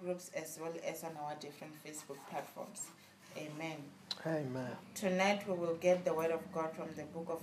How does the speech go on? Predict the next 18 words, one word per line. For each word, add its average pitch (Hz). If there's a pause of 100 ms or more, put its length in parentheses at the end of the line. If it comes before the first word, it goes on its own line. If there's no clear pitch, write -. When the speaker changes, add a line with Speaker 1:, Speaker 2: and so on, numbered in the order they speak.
(120)
Speaker 1:
Colossians 175
chapter 165 (140)
three, 180 (500)
from 165 (100)
verse 165
twenty-three, 170 (400)
N 165
I 156 (120)
V. 151 (580)
Colossians 190 (100)
chapter 180 (120)
three 185
from 170
verse 170
twenty-three 170 (640)
reads 170
as -
follows. 156